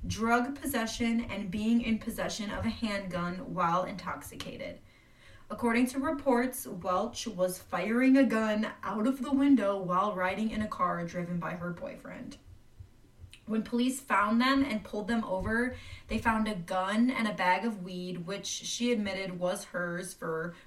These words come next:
quote, "turning up for her birthday." <laughs>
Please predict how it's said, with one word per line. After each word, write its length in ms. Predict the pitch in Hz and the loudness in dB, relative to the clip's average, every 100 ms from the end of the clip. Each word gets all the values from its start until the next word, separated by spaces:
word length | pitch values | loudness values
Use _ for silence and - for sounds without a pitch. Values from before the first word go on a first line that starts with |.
| - | -8
quote, 380 | 220 202 - - - | 0 0 0 -8 -10
"turning 400 | - 226 208 202 | 2 2 2 -2
up 260 | 196 202 - | -2 -2 -2
for 200 | - 190 | -6 -4
her 160 | 180 | -2
birthday." 720 | 180 202 254 - 196 - 269 339 277 | -2 -4 -6 -6 -8 -2 2 2 0
<laughs> 120 | - | 2